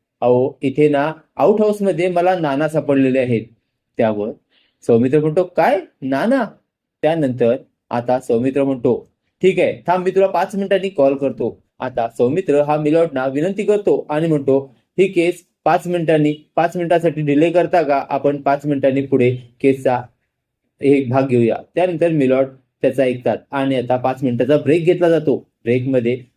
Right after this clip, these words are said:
सौमित्र हा पटकन आता अवंतिकाला कॉल करतो आणि म्हणतो, "आत्ताच्या आत्ता तू नानांना घेऊन कोर्टात ये." आता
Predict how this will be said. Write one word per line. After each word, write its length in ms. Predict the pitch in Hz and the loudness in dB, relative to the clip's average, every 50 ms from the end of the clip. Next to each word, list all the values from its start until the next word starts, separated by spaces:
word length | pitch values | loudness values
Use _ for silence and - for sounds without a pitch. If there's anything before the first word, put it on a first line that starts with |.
| _ _ - | _ _ 0
सौमित्र 400 | 135 139 147 170 170 156 147 147 | 2 2 4 2 2 4 2 2
हा 120 | 143 143 | 2 0
पटकन 500 | 147 - - 185 180 - - - 127 127 135 135 - _ _ _ _ _ - | -2 0 0 -2 -2 -2 -4 -4 -2 -2 -4 -6 -12 _ _ _ _ _ -10
आता 280 | 120 123 123 123 127 120 - | -8 -6 -6 -4 -6 -4 -2
अवंतिकाला 540 | 131 127 139 143 139 151 135 151 147 151 147 | 0 0 0 0 0 0 2 2 2 2 2
कॉल 200 | 135 139 143 143 | 2 0 0 0
करतो 420 | 143 151 139 127 160 156 - - - | 0 -2 -2 0 0 0 0 -2 -4
आणि 180 | 135 139 151 | -2 0 0
म्हणतो, 440 | 156 147 131 120 139 139 143 - _ _ _ - | 0 0 0 0 0 -2 -2 -4 _ _ _ -4
"आत्ताच्या 400 | 147 147 - 214 208 214 226 202 | -4 -2 0 -2 0 0 0 0
आत्ता 300 | 185 - - 165 156 151 | 0 0 0 0 0 0
तू 140 | 156 175 160 | 2 2 2
नानांना 400 | 151 143 143 143 156 165 170 165 | 2 2 2 0 0 0 0 0
घेऊन 340 | 147 147 139 139 151 156 | 2 4 2 2 2 0
कोर्टात 360 | - 127 117 110 110 - 127 127 123 | 0 2 2 2 2 2 0 0 0
ये." 180 | 120 101 - - - _ _ - | -2 -4 -4 -8 -14 _ _ -8
आता 380 | 127 127 123 123 120 110 110 | -6 -4 -4 -2 -2 -4 -4